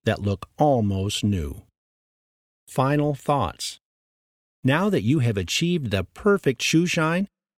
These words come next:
you're ready to go out on the town and really make a great first impression. If you're looking for other shoe-related information,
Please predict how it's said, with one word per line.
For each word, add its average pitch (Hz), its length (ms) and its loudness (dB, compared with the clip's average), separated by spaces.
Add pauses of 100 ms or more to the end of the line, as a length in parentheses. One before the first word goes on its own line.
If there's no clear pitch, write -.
(100)
you're 131 200 4
ready 123 360 2
to 165 120 0
go 147 280 4
out 110 180 0
on 135 140 0
the 156 100 -2
town 131 440 0 (260)
and 107 380 0
really 104 520 0
make 113 220 0
a 101 80 -2
great 127 560 0
first - 340 -2
impression. 107 560 0 (840)
If 190 180 2
you're 220 140 2
looking 185 280 0
for 107 200 -2
other 151 240 2
shoe-related 135 680 2
information, 123 720 -2